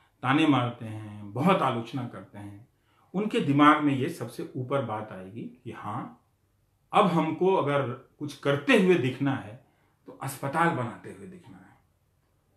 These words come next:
कोई वेंटिलेटर की कमी नहीं होनी चाहिए, कोई चीज की कमी नहीं होनी चाहिए। तो हम सुरक्षित रहेंगे तो डॉक्टर को भी सुरक्षित रखेंगे, जितना ज्यादा डॉक्टर सुरक्षित रहेंगे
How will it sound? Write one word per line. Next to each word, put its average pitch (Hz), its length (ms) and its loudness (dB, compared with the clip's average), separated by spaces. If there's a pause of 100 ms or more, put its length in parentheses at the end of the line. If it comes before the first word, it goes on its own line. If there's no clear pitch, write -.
(1900)
कोई 190 140 8
वेंटिलेटर 135 600 2
की 165 120 -4
कमी 127 320 2
नहीं 117 200 2
होनी 107 160 -10
चाहिए, 107 480 -10
कोई 127 220 -8
चीज 165 300 -6
की 139 120 -8
कमी 120 280 -2
नहीं 110 200 0
होनी 101 140 -16
चाहिए। 98 400 -20 (440)
तो 131 100 -12 (140)
हम 170 140 6 (140)
सुरक्षित 175 340 -4
रहेंगे 131 340 -2
तो 147 180 -10
डॉक्टर 139 440 -8
को 160 140 -2
भी 165 100 -2
सुरक्षित 170 480 -8
रखेंगे, 165 440 -8 (640)
जितना 226 400 -2
ज्यादा 165 300 -2
डॉक्टर 135 360 -8
सुरक्षित 123 520 -10
रहेंगे 110 340 -10